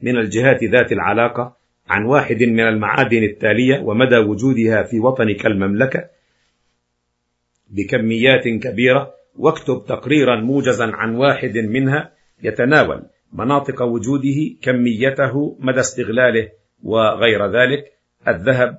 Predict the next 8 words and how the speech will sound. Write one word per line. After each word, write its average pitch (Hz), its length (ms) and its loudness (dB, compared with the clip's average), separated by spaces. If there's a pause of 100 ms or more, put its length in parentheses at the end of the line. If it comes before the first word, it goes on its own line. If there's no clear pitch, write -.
(160)
الفضة، 110 680 -4 (100)
الحديد، 110 600 -4 (100)
الفوسفات. 101 640 -4 (400)
هذه 107 440 -2
هي 107 100 2
المعادن 101 640 -2 (460)
المطلوب 101 540 -4
دراستها. 87 680 -8